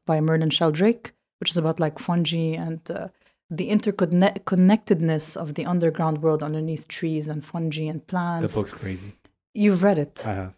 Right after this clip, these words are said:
Speaker 1: Oh my God, what a read. That left such an impact on me that I was like, "Okay, you know what? I need to take a step back just so I can let the information marinate." Like, I didn't, I wanted to give the book the respect it deserved.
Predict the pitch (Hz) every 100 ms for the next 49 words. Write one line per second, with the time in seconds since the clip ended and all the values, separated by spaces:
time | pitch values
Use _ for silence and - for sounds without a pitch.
0 | _ 185 185 160 151 156 147 143 - 165
1 | 156 151 139 _ _ _ - 170 208 226
2 | 226 220 - 202 196 185 185 202 196 214
3 | 226 208 165 156 160 156 - 170 170 160
4 | 165 175 165 165 165 180 180 170 - 165
5 | - 151 156 190 185 190 220 - 254 233
6 | 220 220 247 226 220 196 202 - 185 175
7 | 190 175 151 - 156 165 208 247 190 196
8 | 247 262 190 165 202 202 170 160 156 -
9 | 185 185 - 165 156 - 175 170 160 156
10 | 151 151 156 135 135